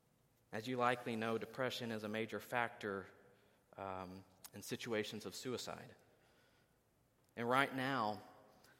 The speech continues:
suicide claims more lives in the United States than, than war or battle or conflict or murder or natural disasters combined. In two thousand nineteen, which was the, kind of the most recent year I could find on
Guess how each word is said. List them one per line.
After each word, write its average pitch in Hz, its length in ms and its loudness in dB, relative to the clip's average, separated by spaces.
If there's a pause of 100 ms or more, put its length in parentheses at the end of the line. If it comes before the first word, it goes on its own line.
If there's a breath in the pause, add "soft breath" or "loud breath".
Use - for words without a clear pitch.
(140 loud breath)
suicide 139 720 0
claims 117 480 -4
more 135 240 0
lives 110 800 -2
in 107 80 -8
the 107 60 -4
United 107 360 -4
States 110 460 -2
than, 92 260 -6 (380 loud breath)
than 101 160 -6
war 117 360 4
or 95 40 0
battle 107 340 2
or 98 80 0
conflict 110 680 -4
or 92 120 -4
murder 135 640 -4 (140)
or 107 100 -4
natural 107 360 -4
disasters 101 680 -4 (160)
combined. - 580 -6 (1400 soft breath)
In 113 80 -4
two 135 160 -2
thousand 135 400 4
nineteen, 123 520 0
which - 280 -4
was 110 220 -2
the, 104 280 4 (100)
kind 117 120 -6
of 107 80 -2
the 107 40 -4
most 110 240 -2
recent 120 360 -4
year 110 160 2
I - 20 0
could 104 160 -6
find 107 380 -2
on 92 200 -6